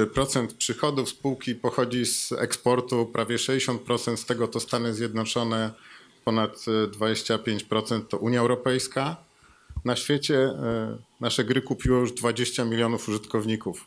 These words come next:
czy też sprzedano dwadzieścia milionów kopii, dokładnie mówiąc. Także naprawdę, e, C D Projekt to taki ambasador innowacji na świecie. Serdecznie dziękuję.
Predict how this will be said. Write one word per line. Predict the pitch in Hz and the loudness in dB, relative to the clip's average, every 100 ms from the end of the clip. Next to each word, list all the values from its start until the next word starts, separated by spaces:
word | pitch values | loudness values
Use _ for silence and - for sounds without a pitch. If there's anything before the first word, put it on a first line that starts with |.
| _ | _
czy | - | -12
też | 98 - | -6 -6
sprzedano | - 107 107 110 | -4 -2 0 0
dwadzieścia | 98 104 - | 0 -2 0
milionów | 107 104 104 - | -2 0 -2 -2
kopii, | 143 143 113 | -2 0 -2
dokładnie | 104 - 98 98 | -4 -2 -2 -2
mówiąc. | 92 101 110 - - - - - | -2 -4 -6 -10 -20 -20 -20 -8
Także | 104 113 | -4 -2
naprawdę, | 107 107 - 117 117 113 - 104 104 | 0 0 0 0 0 0 -2 -10 -12
e, | |
C | 113 110 | -6 -2
D | 101 | -2
Projekt | 107 120 - | 2 0 0
to | 104 | -2
taki | 113 - 117 117 - - | -2 -2 -4 -4 -8 -6
ambasador | 104 113 - 117 117 | -2 0 0 0 2
innowacji | 113 110 113 110 - | 0 2 2 0 -2
na | 98 95 | -4 -4
świecie. | - 90 - - - - | -4 -4 -6 -14 -20 -8
Serdecznie | - 107 113 107 107 | -4 0 0 0 0
dziękuję. | 95 92 - | -2 -4 -8